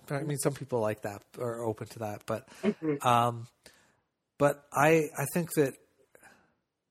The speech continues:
Speaker 1: I think that if a person is, is sort of genuinely asking,
Speaker 2: Mm-hmm.
Speaker 1: like, "Hey, spirit, you know, what, what do you need from me? What do you want? What's, what, what do you gotta say about where I'm at?"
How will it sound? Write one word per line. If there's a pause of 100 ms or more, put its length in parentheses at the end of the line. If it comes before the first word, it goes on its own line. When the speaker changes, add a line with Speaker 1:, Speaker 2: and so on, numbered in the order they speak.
(800)
Speaker 1:
I
think
that (400)
if
a
person
is,
is
sort
of (300)
genuinely
asking, (420)
Speaker 2:
Mm-hmm.
Speaker 1:
like, (480)
"Hey, (120)
spirit, (160)
you
know, (240)
what,
what
do
you
need
from
me?
What
do
you
want?
What's, (400)
what,
what
do
you
gotta
say
about
where
I'm
at?"